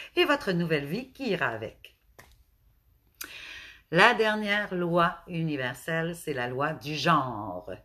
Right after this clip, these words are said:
Cette loi dit que tout a son principe masculin qui est le yin et son principe féminin qui est le yang. Que cela est la base de toute création. Le principe masculin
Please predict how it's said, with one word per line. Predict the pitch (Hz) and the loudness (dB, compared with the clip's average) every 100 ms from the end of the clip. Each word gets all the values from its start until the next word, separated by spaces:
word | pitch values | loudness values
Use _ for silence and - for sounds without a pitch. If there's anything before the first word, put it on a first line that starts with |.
| - - - | -20 -20 -4
Cette | 190 185 | -2 0
loi | 262 311 | 2 0
dit | 302 302 | 0 -4
que | 240 - _ - | -4 -6 _ 0
tout | 294 - - - | 2 2 -12 -14
a | 143 | -10
son | - 139 | -8 -8
principe | - - 185 170 - 202 - | -10 -4 -4 -4 -6 -10 -6
masculin | 160 233 - 196 160 147 | -2 -2 -2 -6 -2 -2
qui | - | -4
est | 107 | -4
le | 139 | 0
yin | 180 302 294 302 311 - - - - | 2 4 4 2 -2 -14 -20 -20 -2
et | 330 - - | 0 0 -6
son | - 185 | -10 -10
principe | 156 143 - 240 - | -6 -8 -4 -6 -6
féminin | - 240 160 143 - - | -8 -4 -2 -4 -6 -6
qui | 285 | -2
est | 247 | 0
le | 170 | 0
yang. | 139 110 117 113 120 - - - - - - - | 0 -2 -4 -8 -10 -12 -14 -12 -12 -14 -18 0
Que | 330 | 2
cela | 330 247 202 226 - - _ _ _ _ _ | 4 4 6 4 0 -14 _ _ _ _ _
est | 208 | 4
la | 233 220 | 6 6
base | 175 208 202 233 262 - - 147 | 6 6 6 2 -8 -12 -14 -4
de | 170 | -4
toute | 170 - 247 254 - 160 165 | -4 -10 -10 -10 -8 -8 -8
création. | - 214 202 - - 151 - - 104 - _ _ _ _ _ _ - | -10 -8 -8 -10 -12 -12 -14 -16 -16 -18 _ _ _ _ _ _ -8
Le | 131 | -6
principe | 139 - 226 220 | -6 -4 -4 -2
masculin | 170 - 165 143 208 | -2 -2 -4 -2 -4